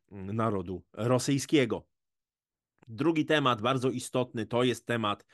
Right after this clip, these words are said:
em, zakończenia wojny na Ukrainie i tego, kto tak naprawdę jest hamulcowym rozmów pokojowych, rozmów rozejmowych. E, pojawiają się coraz to now-, nowe, now-,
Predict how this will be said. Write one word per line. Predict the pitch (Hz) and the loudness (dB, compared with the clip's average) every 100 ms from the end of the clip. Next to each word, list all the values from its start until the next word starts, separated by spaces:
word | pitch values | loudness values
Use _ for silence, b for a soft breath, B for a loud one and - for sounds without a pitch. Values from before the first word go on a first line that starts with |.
| B B B | B B B
em, | - 85 85 90 95 - | -16 -14 -14 -16 -16 -10
zakończenia | 113 151 147 135 127 123 113 | 0 0 2 0 2 0 0
wojny | 107 110 107 | 0 -2 -2
na | 104 | -2
Ukrainie | 104 107 131 190 226 190 | -2 -2 -2 -2 0 0
i | 151 | 0
tego, | 180 185 170 | 0 0 -2
kto | - - 220 | -4 -4 -2
tak | 180 - | -2 -4
naprawdę | 139 151 151 151 | -2 -2 0 -2
jest | 131 - | -4 -8
hamulcowym | - 208 196 170 - 185 160 139 | -4 -4 -2 -2 -2 -4 -4 -2
rozmów | 143 143 139 | -2 -4 -6
pokojowych, | 135 135 135 127 120 | -6 -2 0 2 0
rozmów | 117 117 110 110 - B B - | -2 -2 -2 -6 -10 B B -2
rozejmowych. | 107 139 143 131 131 139 139 98 - _ b b | 4 6 6 4 4 2 2 0 -8 _ b b
E, | - 101 | -12 -2
pojawiają | 127 117 117 117 117 107 | 2 2 2 2 0 -2
się | - 104 | -6 -6
coraz | - 151 139 - | -2 0 0 -2
to | 131 | -2
now-, | 127 127 117 - 117 | 0 0 -2 -8 -2
nowe, | 131 120 104 - | 0 0 -2 -2
now-, | 135 147 | -2 -2